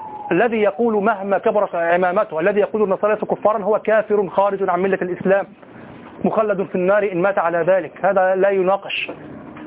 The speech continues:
بعد ذلك هناك قواعد في الكلام وقواعد في التعامل مع الناس،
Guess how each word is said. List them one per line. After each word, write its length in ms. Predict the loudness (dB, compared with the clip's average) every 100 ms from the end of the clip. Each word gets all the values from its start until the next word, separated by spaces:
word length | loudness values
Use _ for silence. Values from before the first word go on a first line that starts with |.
| -14 -2
بعد 180 | 0 2
ذلك 300 | 2 0 0
هناك 200 | 0 0
قواعد 420 | 2 2 2 0
في 80 | -4
الكلام 480 | -2 2 2 2 0
وقواعد 440 | 0 2 2 0
في 80 | -4
التعامل 520 | -4 0 0 0 0
مع 160 | 0 0
الناس، 260 | 0 0